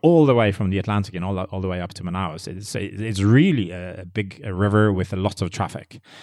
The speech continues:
Uh, and just seeing this and experiencing this, and yeah, preferably you should be stopping, um, a couple of or several places alongside, uh, along the river. Uh, y-, you really get a good feel of it. And you can also venture further into, um,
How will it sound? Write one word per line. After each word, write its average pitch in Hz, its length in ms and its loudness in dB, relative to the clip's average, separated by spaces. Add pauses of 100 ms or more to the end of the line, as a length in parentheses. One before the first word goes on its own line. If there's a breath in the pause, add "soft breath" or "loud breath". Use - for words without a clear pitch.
(220 loud breath)
Uh, 98 180 0
and 104 120 0
just 123 160 2
seeing 139 360 6
this 92 200 2
and 87 80 -4
experiencing 107 680 2
this, 90 320 -4
and 90 180 -4
yeah, 98 220 -2
preferably 98 500 4
you 87 60 2
should 98 140 -2
be 85 60 -2
stopping, 85 560 -4
um, 85 400 -12
a 87 60 -14
couple 95 260 -8
of 85 360 -10
or 80 40 -14
several 85 280 -6
places 85 360 -8
alongside, 82 520 -6 (440 loud breath)
uh, 85 400 -8 (380)
along 101 300 0
the 87 80 0
river. 90 320 2 (380 loud breath)
Uh, 95 180 -6
y-, 110 60 -8 (180)
you 143 220 4
really 147 200 6
get 104 160 4
a 95 200 -2
good 98 240 4
feel 98 240 4
of 80 80 0
it. - 240 -12
And 80 120 -6
you 98 60 2
can 120 100 0
also 117 180 6
venture 95 280 2
further 87 320 0
into, 82 480 -6
um, 78 140 -14